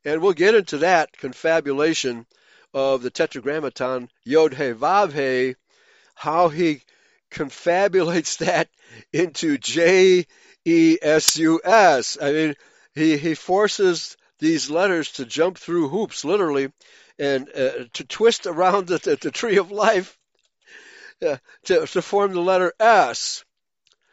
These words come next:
okay, which is not, not existent in the Tetragrammaton.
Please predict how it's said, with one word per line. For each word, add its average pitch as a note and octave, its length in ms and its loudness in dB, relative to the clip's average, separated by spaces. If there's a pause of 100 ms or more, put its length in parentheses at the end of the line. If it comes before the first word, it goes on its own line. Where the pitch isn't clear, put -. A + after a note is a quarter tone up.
(440)
okay, D3+ 400 0
which D#3+ 260 -2
is D3 180 -4
not, F3+ 340 0
not F3 440 0
existent D3+ 800 -2 (380)
in D#3+ 160 -2
the D#3 80 -4
Tetragrammaton. D3 1000 -4